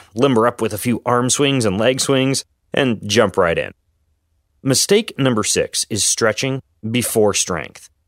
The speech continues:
It's no secret that the more limber a muscle is, the weaker it becomes. Just think about a rubber band.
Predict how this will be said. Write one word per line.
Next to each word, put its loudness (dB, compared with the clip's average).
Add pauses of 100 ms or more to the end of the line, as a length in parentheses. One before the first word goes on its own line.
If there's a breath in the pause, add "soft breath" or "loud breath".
It's 0
no 2
secret 0
that -2
the 0
more 4
limber 0
a -2
muscle 0
is, 0
the -2
weaker 0
it -6
becomes. -2
Just -4
think 0
about 2
a 2
rubber 2
band. -4